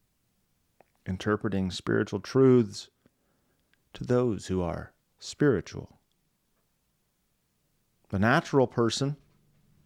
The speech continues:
he does not accept the things of the Spirit of God,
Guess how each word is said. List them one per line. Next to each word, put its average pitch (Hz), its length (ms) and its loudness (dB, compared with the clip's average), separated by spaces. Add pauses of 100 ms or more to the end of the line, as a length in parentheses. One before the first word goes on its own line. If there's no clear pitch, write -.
(640)
he 123 80 0
does 131 240 4
not 139 160 2
accept 135 520 0
the 107 80 -2
things 98 420 -2
of - 80 -12
the 95 80 -4
Spirit 98 380 0
of 95 120 -6
God, 104 420 0